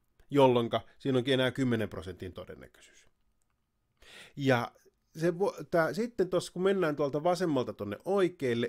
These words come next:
niin sit huomataan, että siellä on joitain tauteja, jotka tulee vasta tosi myöhään. Kakkostyypin diabetes, eturauhassyöpä, a-, Alzheimer,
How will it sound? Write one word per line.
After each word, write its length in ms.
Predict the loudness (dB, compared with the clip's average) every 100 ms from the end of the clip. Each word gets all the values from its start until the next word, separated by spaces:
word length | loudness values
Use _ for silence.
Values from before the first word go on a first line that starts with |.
| -4
niin 140 | -4
sit 220 | -4 -6
huomataan, 520 | -2 0 0 0 0 -2
että 160 | -4
siellä 160 | -2 -2
on 80 | 0
joitain 480 | -2 -2 -4 -4
tauteja, 480 | -4 -4 -4 -4 -4
jotka 260 | -4 -8 -8
tulee 420 | -2 0 2 0
vasta 360 | -6 -8 -12 -10
tosi 400 | -4 -2 -2 -4
myöhään. 560 | -2 -2 -4 -10 -10
Kakkostyypin 840 | -6 -6 -6 -8 -6 -6 -4 -6 -4
diabetes, 800 | -2 -4 -6 -14 -18 _ -10 -6
eturauhassyöpä, 1160 | -4 -2 -2 -2 -4 -14 -16 -12 -12 -12 -18 -20 -14 -4
a-, 220 | -4 -4
Alzheimer, 800 | -4 -6 -6 -10 -12 -12 -12 -18